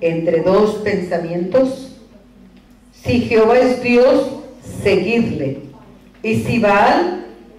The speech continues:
id en pos de él". Y el pueblo no respondió palabra. Qué tremendo. Vamos a ver aquí. Vamos a comenzar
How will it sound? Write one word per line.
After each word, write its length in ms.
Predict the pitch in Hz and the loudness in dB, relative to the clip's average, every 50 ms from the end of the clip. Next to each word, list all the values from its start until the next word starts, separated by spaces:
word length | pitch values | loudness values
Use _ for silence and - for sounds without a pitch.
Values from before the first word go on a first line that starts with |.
| - | -10
id 240 | - 214 233 233 240 | -6 -2 0 2 2
en 200 | 233 226 220 214 | 2 2 0 0
pos 340 | - 233 240 254 262 254 - | 2 4 4 4 4 4 4
de 180 | 269 254 247 185 | 2 2 4 4
él". 400 | 170 151 - - 147 - - - - - - - - - _ _ - _ | 4 2 2 0 -2 -6 -10 -14 -18 -20 -20 -20 -20 -20 _ _ -16 _
Y 80 | 180 180 | -2 0
el 160 | 170 175 170 | 0 0 0
pueblo 800 | 165 208 214 226 226 226 226 226 233 233 233 233 233 - - - - - - - - - - - - - - | 2 2 2 4 4 2 2 2 2 0 0 0 -2 -4 -8 -12 -16 -18 -20 -20 -20 -20 -20 -20 -20 -18 -12
no 280 | 175 170 175 180 185 180 | -4 -2 2 2 4 4
respondió 880 | 185 180 175 - - - 170 165 160 165 196 214 247 247 - - - - - - - - - - - - - - - - - - _ - - - - | 4 2 0 0 -2 -4 -4 -4 -4 -2 0 2 2 2 0 -2 -6 -10 -12 -16 -20 -20 -20 -20 -20 -20 -20 -20 -20 -20 -20 -20 _ -20 -20 -10 -6
palabra. 680 | - 165 147 143 143 143 139 139 131 123 123 120 - - - - - - - - - - - - - - - - - - _ - | -2 -2 0 0 0 0 0 -2 -2 -4 -4 -6 -6 -8 -8 -10 -14 -18 -20 -20 -20 -20 -20 -20 -20 -20 -20 -20 -20 -20 _ -18
Qué 120 | - 233 233 | -14 -14 -12
tremendo. 500 | - - - 135 131 123 123 - 113 113 - - - - - - - - - - - - - - - - - - - | -12 -12 -14 -14 -14 -14 -14 -16 -16 -18 -18 -18 -20 -20 -20 -20 -20 -20 -20 -20 -20 -20 -20 -20 -20 -20 -20 -12 -8
Vamos 300 | 269 269 254 220 196 180 | -6 -4 -2 -2 -2 -2
a 60 | 170 | -2
ver 200 | 165 160 160 156 | -2 -2 -2 -4
aquí. 320 | 151 - - 151 131 - - - - - - - - - - | -4 -6 -8 -10 -12 -12 -14 -16 -20 -20 -20 -20 -20 -10 -6
Vamos 220 | 196 214 240 240 | -4 -2 -2 -2
a 140 | 233 - - | -4 -4 -6
comenzar 720 | 175 170 165 160 156 156 - - - 240 254 294 294 - | -8 -8 -6 -6 -8 -8 -8 -6 -4 -4 -4 -4 -6 -8